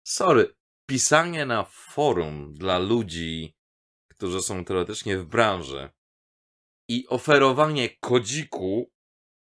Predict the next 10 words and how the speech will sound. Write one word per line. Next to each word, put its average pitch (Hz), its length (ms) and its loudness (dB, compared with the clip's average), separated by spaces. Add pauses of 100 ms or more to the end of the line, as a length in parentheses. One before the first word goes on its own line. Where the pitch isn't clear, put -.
za 117 240 4
pomoc 135 500 0
w - 40 -4
śledztwie, 90 960 -2 (1120)
kto 131 260 2
mu 123 160 0
sprzedał 113 560 -4
tą 104 200 -6
gierkę, 85 560 -4 (640)
bo 101 520 0